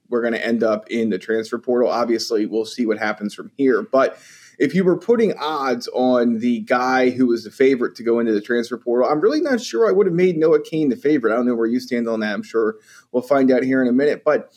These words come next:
yeah, I don't think I would have expected him to be the most likely guy to be the first running back into the transfer portal. But it's a bummer, for sure. I mean, his Penn State career was derailed by injuries. There was a time there in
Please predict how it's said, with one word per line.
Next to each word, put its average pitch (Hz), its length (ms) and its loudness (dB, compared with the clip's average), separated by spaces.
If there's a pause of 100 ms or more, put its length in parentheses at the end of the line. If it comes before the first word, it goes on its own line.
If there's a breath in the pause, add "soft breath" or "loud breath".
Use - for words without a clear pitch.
(160 soft breath)
yeah, 208 220 2
I 202 60 4
don't 269 200 0
think 262 220 2
I 240 60 6
would 214 160 2
have 190 80 0
expected 185 480 -2
him 175 160 0
to 165 80 0
be 160 140 -2
the 151 80 0
most 139 280 -2
likely 147 400 -2
guy 123 260 0
to 123 60 0
be 117 120 -2
the 120 100 -6
first 127 420 -4
running 123 280 -2
back 110 320 -2
into 127 300 -2
the 110 120 -4
transfer 127 400 -4
portal. 147 340 0
But - 380 -2 (380 loud breath)
it's 247 200 0
a 269 60 -2
bummer, 226 400 2
for 165 160 -2
sure. 180 400 2
I 135 60 2
mean, 139 160 0
his 156 120 -6
Penn 170 200 -2
State 170 300 -2
career 147 280 0
was 143 180 -2
derailed 127 420 0
by 131 140 4
injuries. 156 540 0
There 151 100 0
was 160 140 0
a 127 60 -2
time 139 400 -2
there 139 340 0
in 120 420 0